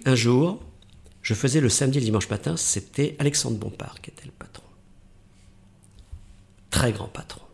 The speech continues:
qui avait redoré le grand Europe un. Et un jour, Alexandre Bompard me, me convoque et me dit, « Jackie, euh, vos sondages sont très bons,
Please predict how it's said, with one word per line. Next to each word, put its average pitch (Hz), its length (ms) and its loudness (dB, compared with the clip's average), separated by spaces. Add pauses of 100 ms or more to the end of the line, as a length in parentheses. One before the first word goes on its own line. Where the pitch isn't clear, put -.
(600)
qui - 100 -6
avait 101 140 -2
redoré 107 560 0 (520)
le 107 140 -6
grand 107 260 -2
Europe 101 320 -6
un. - 80 -12 (420)
Et 107 100 0
un 104 80 2
jour, 175 260 2
Alexandre 117 360 -2
Bompard 107 320 -4
me, 120 380 -6 (720)
me - 160 -12
convoque 131 480 -8
et 117 40 -10
me 107 160 -8
dit, « - 180 -2
Jackie, 104 560 -4
euh, 123 60 -8 (180)
vos 117 80 -8
sondages 123 380 -4
sont - 80 -4
très - 140 -10
bons, 123 220 -10